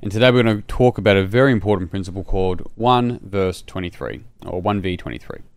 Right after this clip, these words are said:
Now, it's a very simple process and a very simple principle that speaks to this idea that your one hour in the gym,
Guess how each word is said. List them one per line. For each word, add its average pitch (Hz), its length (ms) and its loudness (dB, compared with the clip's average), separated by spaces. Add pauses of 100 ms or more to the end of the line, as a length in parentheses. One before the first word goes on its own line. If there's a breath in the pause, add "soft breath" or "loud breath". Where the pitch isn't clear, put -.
(580 loud breath)
Now, 113 280 6
it's 117 240 0
a - 20 -2
very 135 240 6
simple 165 240 2
process 151 840 2
and 113 120 -2
a 110 60 0
very 123 220 4
simple 110 320 -2
principle 131 680 2
that 101 260 0
speaks - 380 -4
to 101 60 -2
this 104 180 -4
idea 98 400 0
that 95 220 -2
your 92 360 -4
one 98 200 -2
hour 95 180 -2
in 92 60 -6
the 95 80 -6
gym, 143 480 0